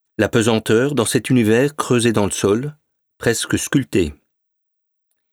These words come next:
C'est la même idée enfin qui est développée pour les portes. Portes de la boîte, portes d'entrée, leur poids réel et apparent donne la mesure du site.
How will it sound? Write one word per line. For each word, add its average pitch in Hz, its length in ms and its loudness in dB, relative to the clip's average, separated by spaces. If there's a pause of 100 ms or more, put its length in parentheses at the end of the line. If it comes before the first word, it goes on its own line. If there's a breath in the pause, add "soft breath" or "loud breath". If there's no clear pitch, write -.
(140)
C'est - 140 -2
la 104 100 4
même 135 200 4
idée 127 220 4
enfin 156 340 2
qui 120 140 2
est 101 60 4
développée 107 500 2
pour 110 200 0
les 98 100 2
portes. - 520 -4 (1700 soft breath)
Portes - 240 0
de 101 140 4
la 101 140 4
boîte, 120 480 2
portes 110 300 0
d'entrée, 104 640 0 (180)
leur 110 200 0
poids 135 200 2
réel 147 640 2
et 110 180 2
apparent 107 560 -2 (280 soft breath)
donne 104 160 4
la 107 80 2
mesure 113 400 2
du 110 120 2
site. - 460 -4